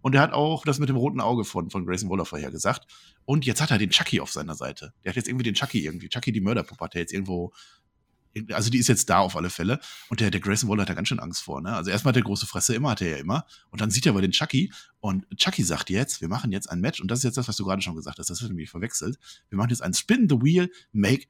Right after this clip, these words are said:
the Deal Match. Ihr beide gegeneinander. Und, äh, das ist nämlich auch in dem Match. Das, das ist nämlich der Grayson Waller. Der ist in einem Match gegen Bron Breakker. Ich hab's jetzt gesagt, gleich komme ich erst dazu.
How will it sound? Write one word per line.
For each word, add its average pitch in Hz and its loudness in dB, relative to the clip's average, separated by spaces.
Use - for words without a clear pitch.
the 120 6
Deal 143 8
Match. 80 2
Ihr 139 6
beide 110 2
gegeneinander. 110 2
Und, 120 -2
äh, 107 0
das 104 -2
ist 147 -6
nämlich 113 6
auch 95 0
in 101 2
dem 90 0
Match. 123 0
Das, 104 -4
das 123 2
ist 143 2
nämlich 143 8
der 131 6
Grayson 123 6
Waller. 147 8
Der 120 6
ist 175 4
in - 4
einem 110 8
Match - 6
gegen 151 10
Bron 131 12
Breakker. 120 8
Ich 107 2
hab's 120 4
jetzt 139 4
gesagt, 110 0
gleich 113 2
komme 117 2
ich 73 0
erst - -2
dazu. 98 0